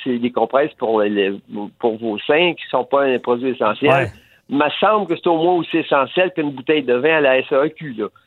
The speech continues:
Speaker 2: Ben,
Speaker 1: Et,
Speaker 2: oui.
Speaker 1: euh,
Speaker 2: Non, ça laisse
Speaker 1: <laughs>
Speaker 2: beaucoup de discrétion. Ça, c'est dangereux, la discrétion. Euh, c'est, j'avoue que c'est problématique. Ce qui est essentiel, ce qui l'est pas, là. Il y a la,
Speaker 1: Ouais,
Speaker 2: la
Speaker 1: c'est
Speaker 2: définition
Speaker 1: ça.
Speaker 2: large, puis il y a la stricte, là.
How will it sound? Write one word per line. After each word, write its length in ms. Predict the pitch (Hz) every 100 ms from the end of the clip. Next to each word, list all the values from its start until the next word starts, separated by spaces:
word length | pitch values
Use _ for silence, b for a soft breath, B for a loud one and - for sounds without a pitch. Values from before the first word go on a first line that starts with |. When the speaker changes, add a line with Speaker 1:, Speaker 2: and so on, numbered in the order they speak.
| b
Speaker 2:
Ben, 220 | 117 131 120 -
Speaker 1:
Et, 60 | 135
Speaker 2:
oui. 180 | 175 143
Speaker 1:
euh, 280 | 123 120 - 143
Speaker 2:
Non, 220 | 160 151
ça 280 | 160 147 147
laisse 240 | 175 156
Speaker 1:
<laughs> 40 |
Speaker 2:
beaucoup 220 | 147 147 190
de 60 |
discrétion. 800 | 143 - - 151 143 - 147 135
Ça, 180 | 104 170
c'est 200 | - 147
dangereux, 640 | 131 156 165 147 151 151 156
la 140 | 135
discrétion. 840 | 107 - 127 120 - 127 135 147 147 B B B B -
Euh, 960 | 107 104 104 104 101 98 101 98 98 98
c'est, 480 | 98 - 104 101 101
j'avoue 300 | 110 110 135
que 60 | 135
c'est 140 | 127
problématique. 720 | - 113 110 107 101 - 98 _ -
Ce 160 | -
qui 160 | - 135
est 40 |
essentiel, 680 | 135 - 135 113 - 147 139
ce 100 | -
qui 120 | 135
l'est 260 | 117 117 110
pas, 280 | 110 104 90
là. 120 | 87 98 b b b b -
Il 40 |
y 20 |
a 40 | 110
la, 100 | 120 123 123
Speaker 1:
Ouais, 40 |
Speaker 2:
la 160 | 127 143
Speaker 1:
c'est 60 |
Speaker 2:
définition 640 | 143 - 156 131 170 160 151
Speaker 1:
ça. 40 |
Speaker 2:
large, 500 | 143 156 175 170 143
puis 100 | 135
il 40 | 131
y 40 |
a 60 | 127
la 160 | 123
stricte, 640 | - - 120 135 - -
là. 120 | 95